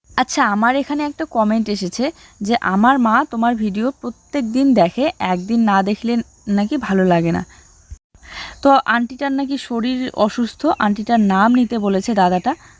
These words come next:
আন্টিটার নাম হচ্ছে মধুমিতা চ্যাটার্জি।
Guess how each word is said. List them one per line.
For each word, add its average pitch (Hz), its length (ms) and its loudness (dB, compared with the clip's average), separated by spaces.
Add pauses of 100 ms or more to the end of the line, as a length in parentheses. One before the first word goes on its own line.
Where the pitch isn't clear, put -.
(420)
আন্টিটার 220 460 -2
নাম 262 260 2
হচ্ছে 285 220 -4
মধুমিতা 240 500 0
চ্যাটার্জি। 180 540 -4